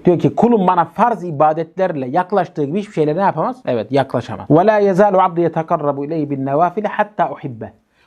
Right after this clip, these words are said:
Kulum bana nafile ibadetlerle yak-, yaklaşmaya devam ederse ne yaparım? Ben onu severim. Yani Allah'a olan sevgi nereden geçiyor?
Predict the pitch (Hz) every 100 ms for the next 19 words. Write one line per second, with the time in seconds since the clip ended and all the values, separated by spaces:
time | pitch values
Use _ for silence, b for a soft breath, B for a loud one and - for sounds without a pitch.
0 | _ - 262 240 220 202 240 240 262 233
1 | 180 170 165 196 175 160 170 170 180 160
2 | 180 170 180 156 165 175 185 196 - 190
3 | 180 170 226 175 156 170 220 - _ _
4 | _ _ _ - 135 123 110 95 B B
5 | 175 214 220 185 196 220 208 233 208 180
6 | 165 151 - 202 185 208 220 180 147 135
7 | -